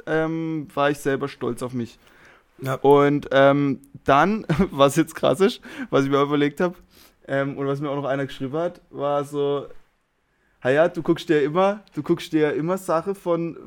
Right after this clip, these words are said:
Speaker 1: von, ein Mensch guckt sich immer Sache von Tiere ab." Keine Ahnung, ich kenn das so vom Klettverschluss, weißt du,
Speaker 2: Ja.
Speaker 1: dass das von der Klette kommt oder, keine Ahnung, vom Lo-, vom Lotus.
Speaker 2: Der
Speaker 1: Da hast du diese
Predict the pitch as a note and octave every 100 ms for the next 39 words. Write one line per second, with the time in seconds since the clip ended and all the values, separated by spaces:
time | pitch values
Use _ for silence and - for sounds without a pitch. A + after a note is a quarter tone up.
0 | - E3+ C#3 C#3 D3+ - F3 - D#3 E3
1 | D#3+ D3 D3+ E3 D3+ C3 C3+ B2 C3 B2+
2 | - _ _ _ _ _ B2+ C3 C#3 C3
3 | C3+ A#2+ B2+ B2+ A2+ B2+ - D3 - D3+
4 | C#3+ - - - C3 C#3 D3+ D3 - B2
5 | B2+ A#2+ A#2+ B2 C#3 - C#3 C#3 C3+ A#2
6 | A#2 A#2 - - _ - - B2+ C3 C#3+
7 | C3+ C3 C3 C#3+ - C3+ B2+ C3 C#3+ E3+
8 | F3 E3+ - - - - C3 D#3+ E3